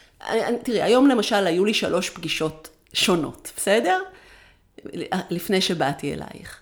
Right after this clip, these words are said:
אז אני אספר ככה בלי ל-, להסגיר את ה-, את הפרטים. אה, הפגישה הראשונה הייתה של אישה, אה, אני חושבת שהיא בת שישים בערך, ששמעה אותי באיזה הרצאה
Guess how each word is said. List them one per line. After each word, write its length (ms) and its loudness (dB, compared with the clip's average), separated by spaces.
אז 160 -4
אני 200 2
אספר 460 2
ככה 180 0
בלי 220 2
ל-, 280 6
להסגיר 560 2
את 120 -2
ה-, 180 4
את 120 -8
הפרטים. 600 -8
אה, 160 -4
הפגישה 400 -2
הראשונה 460 -2
הייתה 260 -4
של 240 -2
אישה, 640 -4
אה, 60 -2
אני 100 -4
חושבת 240 -6
שהיא 120 -4
בת 140 -6
שישים 500 -4
בערך, 640 -6
ששמעה 1200 -4
אותי 200 -2
באיזה 300 0
הרצאה 600 -6